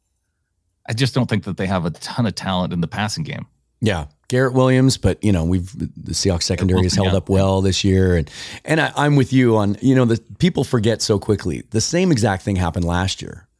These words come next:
Speaker 2: uh, when they had some injuries at quarterback, the Jets did. Uh, Wilson got hurt, Flacco got hurt, Mike White had to come in, had a, had an amazing game. I, I feel like, if my memory serves me correctly, it was on a Monday or a Thursday night game last year where he had four touchdowns. Everyone picked him up in fantasy the next week,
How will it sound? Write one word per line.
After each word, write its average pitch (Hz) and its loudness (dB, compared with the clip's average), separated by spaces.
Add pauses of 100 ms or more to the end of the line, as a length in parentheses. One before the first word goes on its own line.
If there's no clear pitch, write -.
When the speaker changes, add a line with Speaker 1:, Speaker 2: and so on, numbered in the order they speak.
Speaker 2:
uh, 85 -2
when 92 0
they 90 0
had 90 -2
some 101 0
injuries 95 2
at - -10
quarterback, 87 -2
the 92 -8
Jets 85 -2
did. 87 -2 (440)
Uh, 80 -4
Wilson 92 -2
got 87 -4
hurt, 87 -2
Flacco 87 -2
got 90 0
hurt, 92 -2
Mike 90 -2
White 92 0
had 90 -2
to 82 -8
come 98 2
in, 92 2
had 98 -2
a, - -8
had 104 0
an 95 0
amazing 113 4
game. 104 2
I, 87 -2 (100)
I 98 -10
feel - -4
like, 107 -2
if - -18
my 101 4
memory 110 4
serves 110 2
me 104 2
correctly, 95 -2
it - -6
was 90 -2
on 117 4
a 101 4
Monday 101 4
or 90 2
a 82 -2
Thursday 104 2
night 87 0
game 95 0
last 92 -2
year 95 0
where 87 -2
he 87 -6
had 90 -6
four 98 -2
touchdowns. 87 -2
Everyone 104 2
picked 98 -2
him 104 2
up 90 0
in 95 0
fantasy 95 0
the 90 2
next 87 0
week, 90 0